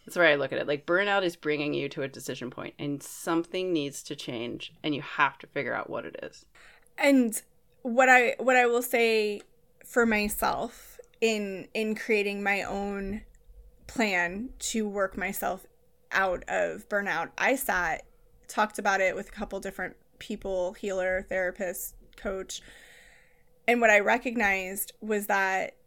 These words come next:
Speaker 2: it was my routine. My
Speaker 1: Mm.
Speaker 2: routine led itself to a space of burnout.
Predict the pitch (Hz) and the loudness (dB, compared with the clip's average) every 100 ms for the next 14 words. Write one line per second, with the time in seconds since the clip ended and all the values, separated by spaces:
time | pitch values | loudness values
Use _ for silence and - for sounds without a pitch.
0 | _ 214 220 214 202 202 208 190 185 185 | _ 0 0 2 0 2 -2 -2 -6 -8
1 | - 208 - 233 _ - 220 226 226 180 | -10 -12 -12 -16 _ 0 4 4 4 4
2 | 147 277 240 254 254 - 220 214 202 214 | 4 4 2 4 4 2 0 4 4 4
3 | 220 - 220 214 302 - - _ - 254 | 0 -2 2 2 0 -6 -20 _ -4 2
4 | 214 196 - - 202 208 - - 196 190 | 2 2 -2 -4 -2 -2 -4 -6 -6 -2
5 | 175 175 117 104 | -2 -2 -6 -8